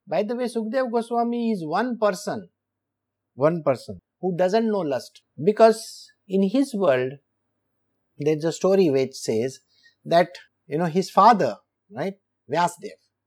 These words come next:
when he is passing through a river, so he's passing from near a river on the river bank, the women who are having a bath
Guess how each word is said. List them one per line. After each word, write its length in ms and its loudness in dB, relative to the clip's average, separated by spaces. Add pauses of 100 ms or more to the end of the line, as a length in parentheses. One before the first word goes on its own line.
(420)
when 200 -4
he 120 2
is 120 -2
passing 440 -4
through 380 -8 (320)
a 100 2
river, 380 2
so 140 -8
he's 180 -4
passing 480 -4 (500)
from 200 -2
near 200 2
a 120 0
river 420 -4
on 140 -8
the 100 -4
river 220 -6
bank, 240 -12 (160)
the 160 2
women 340 0
who 200 4
are 120 6
having 540 0 (200)
a 80 -6
bath 400 6